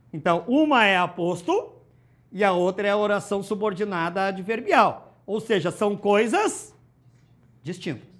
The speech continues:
totalmente diferentes. Tem nada a ver uma coisa com a outra. Portanto, a dois está errada. Vamos a três.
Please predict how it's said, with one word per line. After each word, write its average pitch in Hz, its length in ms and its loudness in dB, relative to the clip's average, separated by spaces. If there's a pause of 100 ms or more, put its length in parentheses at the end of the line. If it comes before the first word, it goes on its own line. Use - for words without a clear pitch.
(160)
totalmente 185 460 -4
diferentes. 208 460 -8 (360)
Tem 117 100 -16
nada 175 140 -8
a - 20 -6
ver 240 60 -6
uma 254 100 -6
coisa 254 140 -14
com 247 60 -12
a 247 40 -4
outra. - 240 -4 (360)
Portanto, 180 360 0
a 196 60 4
dois 196 280 2
está 220 640 2 (600)
errada. 190 420 2 (1160)
Vamos 170 240 0
a 269 80 4
três. 262 520 2